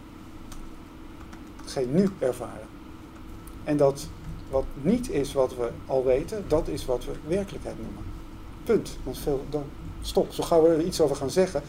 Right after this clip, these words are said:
gaan we weer ons geheugen gebruiken om een bepaalde vorm aan te geven.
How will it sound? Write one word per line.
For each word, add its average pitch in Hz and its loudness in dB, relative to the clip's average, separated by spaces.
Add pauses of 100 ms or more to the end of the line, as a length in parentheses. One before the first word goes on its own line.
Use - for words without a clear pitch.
(140)
gaan 139 2
we 131 4
weer 143 6
ons 143 0
geheugen 143 4
gebruiken 135 2
om 135 -2
een 131 -4
bepaalde 117 0
vorm 180 -2
aan 104 -4
te - -12
geven. - -8